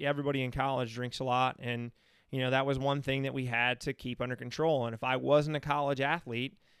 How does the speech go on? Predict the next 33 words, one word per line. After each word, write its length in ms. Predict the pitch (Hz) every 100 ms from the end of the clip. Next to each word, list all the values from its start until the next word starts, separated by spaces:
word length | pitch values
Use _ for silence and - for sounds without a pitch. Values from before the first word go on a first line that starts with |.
| _
I 120 | 127
probably 340 | 123 127 135 131
would 160 | 131
have 140 | 135 123 _ _ _ -
partied 300 | 127 127 123
a 40 |
lot 240 | 123 123 120
more. 320 | 127 139 107
So 160 | -
I 140 | 120 120
can't, 340 | - 127 127 -
I 180 | 127 120
always 360 | 131 143 131
say 280 | - 139 117
running 360 | 110 131 131 123
has 100 | 117
always 320 | 123 123 117
kept 260 | - 123
me 380 | 127 123 120 117 _ _ _ _ _ _ _ 131
down 320 | 139 127 131
to 80 | 127
earth, 460 | 131 120 117 117 - -
and 160 | 123
then 260 | 120 120 123
my 100 | 117
family 600 | - 127 123 120 120 120
and 160 | 113 104
faith 460 | 131 120 117 117
and 100 | 120
all 160 | 113 110
that. 320 | 113 113 104
Like, 160 | 113 110
now, 540 | 127 151 123 104 107